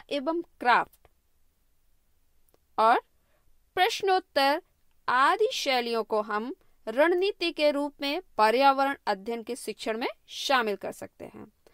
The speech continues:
परियोजना या प्रोजेक्ट कार्य, ये व्यक्तिगत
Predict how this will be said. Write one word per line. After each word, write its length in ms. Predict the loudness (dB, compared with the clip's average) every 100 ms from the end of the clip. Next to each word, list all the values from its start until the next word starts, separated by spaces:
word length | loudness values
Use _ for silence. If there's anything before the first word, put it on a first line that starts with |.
| _ _ _ _ -12 -12 -12 -20 _ _ _ _ _ _ _ _ _ _ _ _ _ _ _ _ _ _ _ _ _ _ _ -4
परियोजना 680 | -2 0 -2 -2 -8 -14 -18 _ _ _ _ -10
या 120 | -10 -6
प्रोजेक्ट 500 | -4 -4 -2 -6 -6
कार्य, 380 | -10 -10 -10 -14 _ _ _ _ _ _ _ _ _ _ -6
ये 160 | -2 -2
व्यक्तिगत 640 | 0 -2 -2 -6 -2 -4